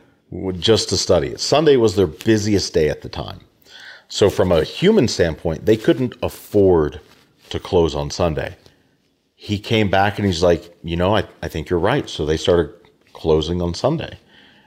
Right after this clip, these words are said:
And the Lord blessed that establishment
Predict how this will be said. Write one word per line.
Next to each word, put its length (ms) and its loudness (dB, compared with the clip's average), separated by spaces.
And 100 -2
the 100 6
Lord 500 4
blessed 760 -2
that 220 -2
establishment 880 -4